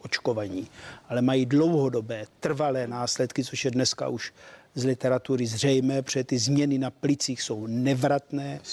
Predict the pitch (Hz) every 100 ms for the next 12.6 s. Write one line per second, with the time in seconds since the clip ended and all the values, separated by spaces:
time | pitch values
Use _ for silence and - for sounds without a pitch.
0 | 98 101 131 123 117 120 139 156 135 143
1 | 135 - 135 135 135 131 - - - -
2 | 135 131 123 120 117 127 123 123 139 143
3 | 147 151 143 135 135 139 139 131 139 135
4 | - - - - - 127 117 - 143 151
5 | - 151 139 139 143 - 151 131 123 117
6 | - 135 139 135 135 123 151 151 - 139
7 | 135 135 143 - - 131 - - - 190
8 | 196 160 135 147 120 113 123 110 139 170
9 | 117 - - - 139 127 127 120 120 120
10 | 113 - 117 117 107 113 - - - 147
11 | - 143 143 131 135 139 135 131 - -
12 | - 131 131 127 120